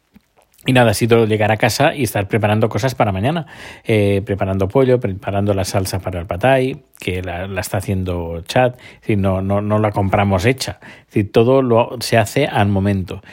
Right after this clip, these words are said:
Y las salsas y todo eso, la gran, gran parte, pues están,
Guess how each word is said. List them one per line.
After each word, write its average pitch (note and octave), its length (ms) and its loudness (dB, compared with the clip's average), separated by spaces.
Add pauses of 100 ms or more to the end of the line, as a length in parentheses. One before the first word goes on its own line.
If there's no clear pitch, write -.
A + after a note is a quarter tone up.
(220)
Y G#2+ 240 2
las G2 160 0
salsas A#2+ 400 2
y A2 80 -2
todo G#2+ 180 2
eso, A2+ 240 2
la A#2 80 2
gran, G#2 380 2
gran G#2+ 300 0
parte, A2 280 0
pues F#2+ 360 -4
están, G2+ 640 -6